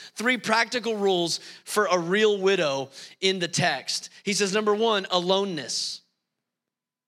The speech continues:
In other words, they don't have family to take care of them. They're, they're legitimately alone. Number two,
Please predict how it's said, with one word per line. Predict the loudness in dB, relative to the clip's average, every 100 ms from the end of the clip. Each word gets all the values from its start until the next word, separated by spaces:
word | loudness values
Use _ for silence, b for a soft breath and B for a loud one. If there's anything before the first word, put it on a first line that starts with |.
| _ _ _ _ _ _
In | 0
other | 2 4
words, | 4 2 0 -8 -12 -6
they | 0
don't | 0 0
have | 2 2 0 -8 _
family | 0 0 -2
to | -4
take | -6 -4
care | -2 -4
of | -4
them. | -12 -20 _ _ _ _
They're, | -10 -8
they're | -2 -2 -2 -8
legitimately | -4 0 0 -2 -6 -8 -10 b b b b
alone. | 0 2 0 0
Number | -2 0
two, | 0 2 2 2